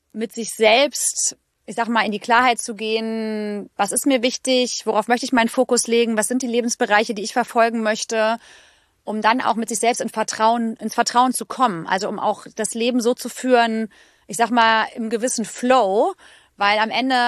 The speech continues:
wissen wir alle, das Leben ist nicht immer nur Sonnenschein, Achterbahn auf und ab und wir müssen auch mal damit dealen, wenn alles mal pf, auf uns reinprasselt und, äh, mal gar nichts gerade cool läuft und wir einfach nur denken, Multifokus, äh,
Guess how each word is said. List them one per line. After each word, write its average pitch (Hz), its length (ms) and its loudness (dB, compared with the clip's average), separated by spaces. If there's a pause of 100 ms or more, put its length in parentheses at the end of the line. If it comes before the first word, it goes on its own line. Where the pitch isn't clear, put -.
(180)
wissen 240 240 -6
wir 214 140 0
alle, 240 120 2
das 226 100 0
Leben 233 200 -4
ist - 80 -8
nicht 226 80 -6
immer 226 160 0
nur 226 100 0
Sonnenschein, 254 800 2
Achterbahn 233 500 0
auf - 220 -2
und 220 100 -6
ab - 300 0
und 220 180 -4
wir 226 60 -4
müssen 247 260 -2
auch 226 140 -2
mal 233 100 0
damit 208 340 -2
dealen, 262 300 2
wenn 220 80 0
alles 240 300 -2
mal 220 160 -4
pf, - 240 -10
auf - 120 0
uns 233 200 -2
reinprasselt 240 800 2
und, 220 280 -4
äh, 214 160 0
mal 214 200 2
gar 233 180 4
nichts 285 180 -4
gerade 190 280 0 (100)
cool 202 140 -6
läuft 190 460 0
und 214 280 -2
wir 214 140 2
einfach 226 160 0
nur 220 100 0
denken, 226 400 0 (420)
Multifokus, 233 840 0
äh, - 80 -4